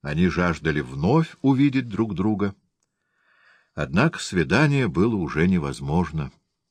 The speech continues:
Оба мечтали об одной из тех долгих бесед, которых не дано вести никому из живущих на этой земле, но которые так легко воображаются в полночь,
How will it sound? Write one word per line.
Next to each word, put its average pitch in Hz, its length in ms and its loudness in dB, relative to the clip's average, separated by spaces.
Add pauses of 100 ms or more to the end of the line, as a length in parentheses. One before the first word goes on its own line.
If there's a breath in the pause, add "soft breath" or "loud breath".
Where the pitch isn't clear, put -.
(1000)
Оба 156 260 4
мечтали 151 580 4
об 120 280 2
одной 117 400 4
из 123 260 -4
тех 123 240 2
долгих 113 460 2
бесед, 107 520 2
которых 110 540 0
не 98 120 4
дано 95 360 4
вести 120 460 0
никому 110 500 2
из 110 120 2
живущих 92 760 0
на 82 100 2
этой 87 240 0
земле, 78 440 -2 (800)
но 82 120 0
которые 117 500 2
так 90 260 -2
легко 117 580 0
воображаются 95 1000 0
в - 160 -20
полночь, 143 800 0